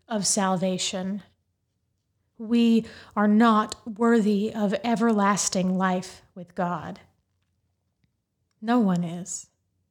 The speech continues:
But the good news, the incredible news, is that salvation is not something you earn. God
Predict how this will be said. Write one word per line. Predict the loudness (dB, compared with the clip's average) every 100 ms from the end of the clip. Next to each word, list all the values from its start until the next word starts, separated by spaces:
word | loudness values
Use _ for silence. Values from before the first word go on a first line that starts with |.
| _ _ _ _ _ _ _ _ _ _ _ _ _ _ _ _ -8
But | -2
the | 2
good | 4 4 4
news, | 4 2 -2 -6 -8 -10 _ _ _
the | 0 2 2 -2 -6 0
incredible | 0 0 0 2 2 2 2
news, | 2 -2 -4 -4 -6 -8 _ _
is | -2 2
that | 2
salvation | 4 2 2 4 2 2 2 2
is | 0 0
not | 2 0 0
something | 2 2 2 2 4
you | 2 2
earn. | 0 0 -2 -6 -10 -16 _ _ _ _ _ _ _
God | 2 4 2